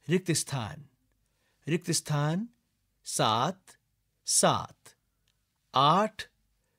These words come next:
रिक्त स्थान, आठ, रिक्त स्थान,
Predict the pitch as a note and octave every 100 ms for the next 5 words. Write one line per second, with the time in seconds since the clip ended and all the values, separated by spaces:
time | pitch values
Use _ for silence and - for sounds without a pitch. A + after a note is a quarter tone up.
0 | - D3 E3 D#3+ - - A#2+ A#2+ G#3 -
1 | _ _ _ _ - C#3+ F#2 - - -
2 | - _ _ _ _ _ _ _ - F3+
3 | F#3 E3 - B2 G#2+ A2+ A3